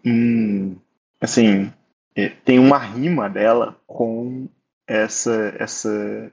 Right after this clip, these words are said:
todo esse caminho até o Castelo de, de Prata, que é um caminho muito, é, que, que o Royce, ele, ele descambou pra um lado muito temerário, né? Muito temerário.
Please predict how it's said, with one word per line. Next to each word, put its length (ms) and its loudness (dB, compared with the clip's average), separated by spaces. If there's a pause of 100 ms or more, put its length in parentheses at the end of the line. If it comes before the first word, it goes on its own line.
(160)
todo 260 4
esse 260 4
caminho 920 -2
até 220 -8
o 60 -12
Castelo 420 -8
de, 380 -16 (360)
de 160 -10
Prata, 380 -2
que 80 -2
é 40 2
um 40 0
caminho 380 0
muito, 880 -2 (440)
é, 640 2 (120)
que, 160 0
que 200 2
o 80 10
Royce, 600 2
ele, 360 -2
ele 200 -4
descambou 840 0
pra 160 -4
um 200 -6
lado 680 -2 (220)
muito 1200 0 (480)
temerário, 800 4
né? 180 -16 (240)
Muito 360 -10
temerário. 760 0